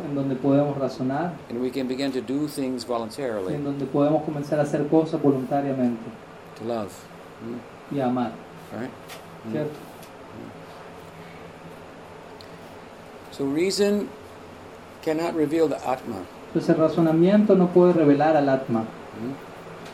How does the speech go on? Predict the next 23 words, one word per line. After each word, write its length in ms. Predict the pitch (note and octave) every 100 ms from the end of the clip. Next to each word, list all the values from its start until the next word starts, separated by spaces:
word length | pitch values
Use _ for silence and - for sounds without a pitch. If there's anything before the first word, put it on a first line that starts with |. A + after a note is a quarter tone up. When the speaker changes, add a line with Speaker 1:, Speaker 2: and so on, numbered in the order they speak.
| - - - - - - - - - - - B2+
Speaker 2:
Because 240 | C3 C3 -
Atma 280 | C#3+ F3 E3 D3
is 60 |
superior 460 | - A#2+ D#3 D3 C#3+
to 100 | C3+
reason. 320 | A#2 A2 G2+ F2 -
Speaker 1:
Ya 140 | C#3
que 80 | D3+
el 80 | C#3+
Atma 280 | D#3+ F3 E3+
es 60 | -
superior 540 | F3 D#3 D#3+ E3+ - -
al 120 | B2+
razonamiento. 800 | C3+ C3+ C#3+ C3+ C3+ B2 A2+ A2+ - - - - - - - -
Speaker 2:
It 140 | C3+ B2+
exists 420 | A#2 D3 F3 -
even 280 | D#3+ D#3 E3
where 160 | E3+ D#3+
reason 320 | E3 E3 E3+
doesn't, 280 | D#3+ D#3 E3 - - - -
isn't 220 | C#3+ D#3
found. 360 | D3 F3+ - F#2+ - - -
Speaker 1:
¿No? 140 | D3+